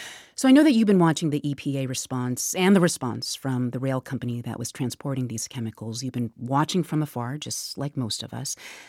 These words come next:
And given all of the concerns reported by these residents and some other environmental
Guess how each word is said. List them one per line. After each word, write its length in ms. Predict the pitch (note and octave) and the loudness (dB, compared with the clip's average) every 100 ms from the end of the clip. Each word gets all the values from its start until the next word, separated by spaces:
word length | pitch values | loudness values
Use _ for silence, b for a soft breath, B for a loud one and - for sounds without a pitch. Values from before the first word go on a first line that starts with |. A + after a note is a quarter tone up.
| B B B - | B B B 2
And 200 | A3+ G#3+ _ | 4 4 _
given 420 | - D4 F#4 G4 G#4 - - | 4 6 8 6 4 0 0
all 320 | F3+ G#3 A#3+ | 2 2 0
of 100 | G3 | -4
the 80 | E3+ | -4
concerns 920 | - D3+ - D3+ D#3 F3+ G#3 A3 - | -4 -4 -4 -6 -4 -2 -4 -6 -6
reported 560 | E3 - D#3+ D#3 E3 - | -8 -6 -6 -4 -6 -4
by 340 | C#3 C3+ C#3+ | -4 -2 -2
these 200 | C#3+ C#3 | -2 -4
residents 720 | C#3 C3 C3 C#3+ C#3 C3+ - | -6 -6 -6 -4 -2 -4 -4
and 100 | B2+ | -8
some 240 | A#2+ - C3+ | -8 -6 -6
other 260 | - B2+ D3 | -6 -6 -4
environmental 540 | D3 C#3 C#3 C#3+ - | -4 -4 -4 -6 -8